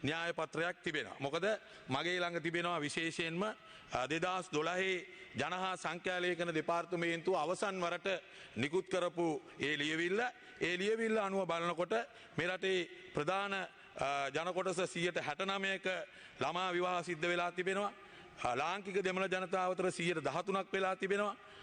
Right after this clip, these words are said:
ඒ වගේම කන්ද උඩරට ද්‍රවිඩ ජනතාව අතර සියයට අටක් සිද්ධ වෙලා තිබෙනවා.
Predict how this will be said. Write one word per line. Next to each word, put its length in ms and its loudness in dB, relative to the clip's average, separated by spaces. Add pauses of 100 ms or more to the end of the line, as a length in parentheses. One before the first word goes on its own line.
(240)
ඒ 80 2
වගේම 320 0 (100)
කන්ද 280 -2
උඩරට 340 2 (300)
ද්‍රවිඩ 320 2
ජනතාව 420 2
අතර 220 2
සියයට 280 0
අටක් 380 0
සිද්ධ 260 -2
වෙලා 220 2
තිබෙනවා. 380 0